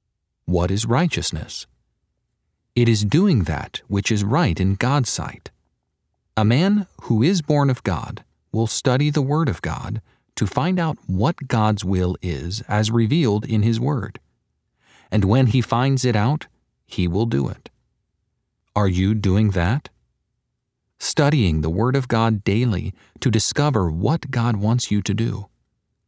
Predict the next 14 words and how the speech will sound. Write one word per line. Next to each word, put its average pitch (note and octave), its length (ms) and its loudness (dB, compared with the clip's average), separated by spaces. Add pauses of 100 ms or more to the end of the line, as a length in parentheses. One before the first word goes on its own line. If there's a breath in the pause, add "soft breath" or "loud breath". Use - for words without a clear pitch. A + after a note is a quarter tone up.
(300)
When A2+ 260 4
you G2 120 2
find D#3+ 400 -2
out E2+ 240 -2
what F2+ 300 -2
God E2+ 240 0
wants D#2+ 300 -4
you E2 80 -4
to D#2+ 100 -6
do, D2+ 380 -4 (420)
are D#2+ 140 0
you F2+ 180 0
doing A2+ 380 0
it? - 200 -20